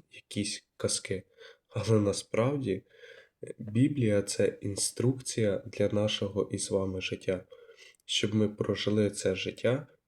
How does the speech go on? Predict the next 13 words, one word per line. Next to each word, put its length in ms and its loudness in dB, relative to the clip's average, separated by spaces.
повноцінно, 760 0
правильно, 540 0
не 140 4
зробивши, 840 2
не 160 0
допустивши 840 -2
в 40 -10
своєму 460 -2
житті 500 -2
ніяких 800 2
помилок. 640 2
І 120 -2
церква — 760 -2